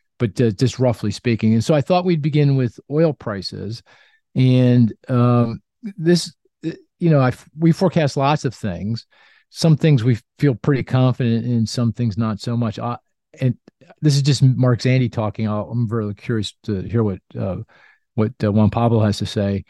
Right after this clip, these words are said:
Forecasting <laughs> oil prices is pretty tough to do. There's just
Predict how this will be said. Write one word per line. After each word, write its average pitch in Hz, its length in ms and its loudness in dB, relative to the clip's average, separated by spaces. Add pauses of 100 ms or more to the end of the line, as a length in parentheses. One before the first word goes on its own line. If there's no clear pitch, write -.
(280)
Forecasting 165 800 0
<laughs> - 160 -2
oil 156 100 -4
prices 131 720 -4 (500)
is 143 220 2 (640)
pretty 220 260 2
tough 160 300 -2
to 143 100 0
do. 131 240 2
There's 110 240 -6
just - 300 -6